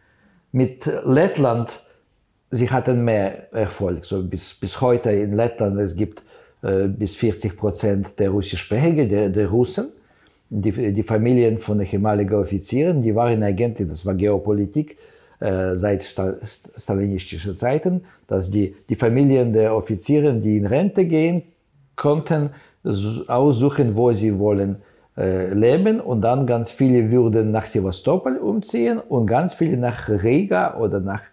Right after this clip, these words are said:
äh, andere, äh, Städte in, äh, Lettland. Ja, und, äh,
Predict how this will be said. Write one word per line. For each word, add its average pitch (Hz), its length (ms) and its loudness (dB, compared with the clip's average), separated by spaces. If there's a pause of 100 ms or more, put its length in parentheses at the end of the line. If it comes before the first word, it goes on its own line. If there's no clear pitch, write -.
äh, 101 300 0 (300)
andere, 110 520 0 (440)
äh, 98 480 0 (260)
Städte 104 500 0
in, 98 500 -2
äh, 95 560 -2 (460)
Lettland. 78 640 -4 (920)
Ja, 78 220 -4
und, 107 420 2 (640)
äh, 98 580 0